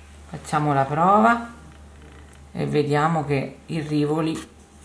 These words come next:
c'entra, ce lo andremo a mettere dentro.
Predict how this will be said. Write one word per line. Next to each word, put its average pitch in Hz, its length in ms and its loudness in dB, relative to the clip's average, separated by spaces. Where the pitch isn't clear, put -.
c'entra, 127 640 -4
ce - 140 -10
lo 156 60 -2
andremo 156 320 -2
a 151 40 0
mettere 151 460 0
dentro. 131 540 0